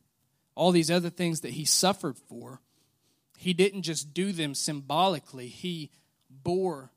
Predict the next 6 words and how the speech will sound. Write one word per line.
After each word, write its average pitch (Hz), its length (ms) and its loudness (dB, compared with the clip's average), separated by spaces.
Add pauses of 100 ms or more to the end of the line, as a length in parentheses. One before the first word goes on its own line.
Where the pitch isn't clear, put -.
them 151 500 -8
also. - 640 -6 (640)
He 170 180 -6
bore 165 600 0 (260)
our 147 240 -6
sicknesses 131 1040 -4